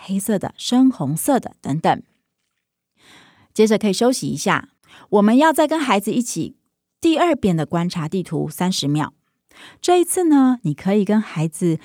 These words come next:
把刚刚注意到的部分再看得更仔细一些，然后再写下十个词汇。记得哦，不能跟前面的重复哦。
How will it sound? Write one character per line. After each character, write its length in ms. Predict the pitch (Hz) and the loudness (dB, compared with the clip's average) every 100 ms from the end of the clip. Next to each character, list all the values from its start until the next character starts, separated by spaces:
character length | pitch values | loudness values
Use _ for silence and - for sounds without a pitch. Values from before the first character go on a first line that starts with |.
| - | -10
把 160 | - 151 | -12 -6
刚 220 | 175 190 | 0 0
刚 260 | 208 208 220 | 2 2 2
注 180 | 277 247 | 2 2
意 80 | |
到 200 | 220 233 | 2 0
的 100 | 190 | -2
部 180 | 175 226 | -2 -2
分 360 | 202 214 185 175 | -2 0 -2 -2
再 140 | - | -4
看 260 | 170 - 175 | -6 -2 -2
得 140 | 151 143 | -2 -4
更 260 | - 285 262 | 0 4 4
仔 200 | - 214 | 4 -4
细 280 | - 254 233 | -4 -2 0
一 40 | |
些， 400 | 208 226 208 208 214 - - - | 0 0 0 0 -4 -16 -20 -12
然 200 | - 226 | 0 0
后 380 | 269 381 339 240 | 2 2 2 0
再 220 | - 403 | -2 0
写 180 | 381 175 | 0 -2
下 180 | 143 185 | -2 -4
十 180 | 175 139 | -4 -6
个 120 | 156 | -6
词 240 | 151 - 147 | -6 -6 -6
汇。 340 | 202 190 - _ _ _ | -2 -2 -2 _ _ _
记 160 | - 220 | -8 -2
得 140 | 175 | 0
哦， 280 | 170 175 180 - _ | 2 2 0 -4 _
不 100 | - | -2
能 160 | 311 196 | 0 2
跟 180 | 214 226 | 2 0
前 220 | - 175 | 0 -2
面 160 | 202 | 0
的 80 | 196 | 0
重 320 | 170 - 151 | -2 -6 -6
复 300 | 156 - 247 | -6 -4 -2
哦。 320 | 180 170 165 | 0 0 -2